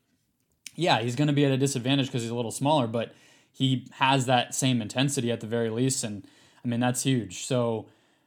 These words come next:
I agree. And, and honestly, huge testament to, like, the way that James Jones can,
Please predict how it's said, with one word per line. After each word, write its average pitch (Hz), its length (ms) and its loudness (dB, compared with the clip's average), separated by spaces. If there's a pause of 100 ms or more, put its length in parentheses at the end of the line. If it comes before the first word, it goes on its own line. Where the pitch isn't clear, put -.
(600)
I 165 440 6
agree. 151 600 2
And, 131 340 0
and 151 240 2
honestly, 180 540 0 (200)
huge 185 520 -2
testament 185 580 2
to, 151 180 4
like, 143 340 2
the 139 100 2
way 139 180 4
that 156 120 2
James 147 280 2
Jones 147 420 0
can, 127 460 0